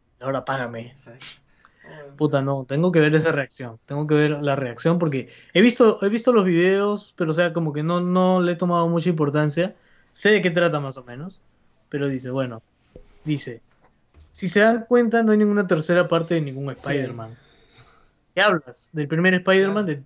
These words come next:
Speaker 1: De, de... Tobey
Speaker 2: Con el,
Speaker 1: Maguire,
Speaker 2: y
Speaker 1: sí
Speaker 2: con
Speaker 1: hay
Speaker 2: el
Speaker 1: una
Speaker 2: Venom.
Speaker 1: tercera parte.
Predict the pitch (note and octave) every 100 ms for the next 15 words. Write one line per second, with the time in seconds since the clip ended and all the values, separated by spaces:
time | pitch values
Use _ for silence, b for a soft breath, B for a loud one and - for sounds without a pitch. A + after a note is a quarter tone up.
0 | - D3+ C3+ C3 B2+ B2 B2 _ b b
1 | b b _ - F3+ F3+ D#3+ D3+ D#3+ E3+
2 | F#3 G#3 G#3 - G3+ G#3+ E3+ D3 D#3+ C#3+
3 | C#3 C#3 C#3